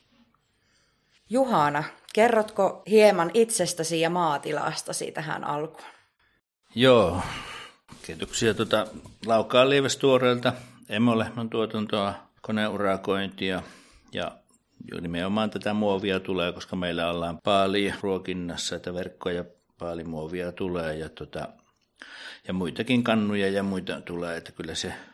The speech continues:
Speaker 2: tämä asia on niinku ollut meilläkin esissä, että tota,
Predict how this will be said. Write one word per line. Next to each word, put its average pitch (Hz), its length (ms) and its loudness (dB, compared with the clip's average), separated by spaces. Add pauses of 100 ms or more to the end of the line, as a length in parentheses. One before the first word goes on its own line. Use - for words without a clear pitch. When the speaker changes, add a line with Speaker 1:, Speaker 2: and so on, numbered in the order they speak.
(120)
Speaker 2:
tämä 92 200 -8
asia 92 420 -2
on 95 100 -2
niinku 95 260 -8 (720)
ollut 131 260 4
meilläkin 120 460 2
esissä, 113 540 -2
että 101 220 -6
tota, 98 340 -6